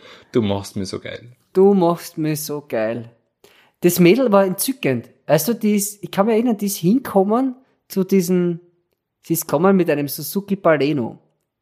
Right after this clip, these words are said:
Speaker 2: A-, eigentlich ein Auto, das, ein leistbares Auto, das aber irgendwie lustig ist, weil das hat noch was Ehrliches. Ich mag das Auto.
Speaker 1: Das ist sauleicht, das hat
Speaker 2: Ja,
Speaker 1: Tonnen, ne?
Speaker 2: hundertfünfzehn PS oder so.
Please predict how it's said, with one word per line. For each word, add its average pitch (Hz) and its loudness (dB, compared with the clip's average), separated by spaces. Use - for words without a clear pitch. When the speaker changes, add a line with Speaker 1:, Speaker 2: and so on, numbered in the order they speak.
Speaker 2:
A-, - -6
eigentlich 165 0
ein 139 4
Auto, 156 2
das, 151 -8
ein 143 -6
leistbares 160 0
Auto, 147 -2
das 196 -6
aber 208 -2
irgendwie 254 4
lustig 220 -2
ist, 196 -2
weil 170 0
das 175 -10
hat 175 -2
noch 180 0
was 180 -6
Ehrliches. 127 -4
Ich 175 0
mag 151 2
das 151 -10
Auto. 117 -6
Speaker 1:
Das - -6
ist - -4
sauleicht, 110 -4
das - -12
hat 165 -6
Speaker 2:
Ja, 175 2
Speaker 1:
Tonnen, 123 -6
ne? 214 4
Speaker 2:
hundertfünfzehn 240 0
PS 165 -2
oder 139 -6
so. 123 -8